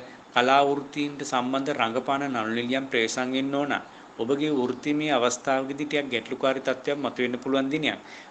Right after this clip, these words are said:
දහතුන් වෙනිදා දවස, අ, රහස් සතුරු කරදරයක් ක්‍රියාත්මක වන දිනයක්. ඒ වගේම රජ දඬුවම් ලබන දිනයක්. සමහරට නඩු වලින් පරදින දිනයක්. ඒ වගේම තමන්ට නීතිමය ගැටලු ඇති වෙන දිනයක්. ඒ වගේම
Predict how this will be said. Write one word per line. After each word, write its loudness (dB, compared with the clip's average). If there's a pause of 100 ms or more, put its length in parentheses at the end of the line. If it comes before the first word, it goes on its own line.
(120)
දහතුන් -2
වෙනිදා 0
දවස, 0
අ, -6 (360)
රහස් 2
සතුරු -2
කරදරයක් 0
ක්‍රියාත්මක -2
වන -4
දිනයක්. 0 (140)
ඒ 2
වගේම 0
රජ 0
දඬුවම් 0
ලබන 0
දිනයක්. 0
සමහරට -6
නඩු 0
වලින් 2
පරදින 0
දිනයක්. 2 (500)
ඒ 6
වගේම 4 (440)
තමන්ට 2
නීතිමය 2
ගැටලු 0
ඇති 4
වෙන -2
දිනයක්. 2 (480)
ඒ 2
වගේම 4